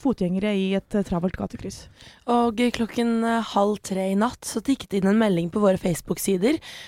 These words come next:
Speaker 2: eh, fra Heidi Rude og Hagaseth, som er i Toronto.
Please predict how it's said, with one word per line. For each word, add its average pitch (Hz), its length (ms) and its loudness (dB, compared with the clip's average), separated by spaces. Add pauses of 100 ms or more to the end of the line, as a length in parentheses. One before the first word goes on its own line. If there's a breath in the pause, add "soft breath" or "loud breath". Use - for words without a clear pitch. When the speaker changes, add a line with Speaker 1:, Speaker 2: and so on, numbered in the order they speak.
(100)
Speaker 2:
eh, 214 200 4
fra 196 360 2
Heidi 190 420 2
Rude 180 300 2
og 180 60 2
Hagaseth, 185 520 0
som 220 240 -2
er 170 280 2
i - 40 -2
Toronto. 247 540 2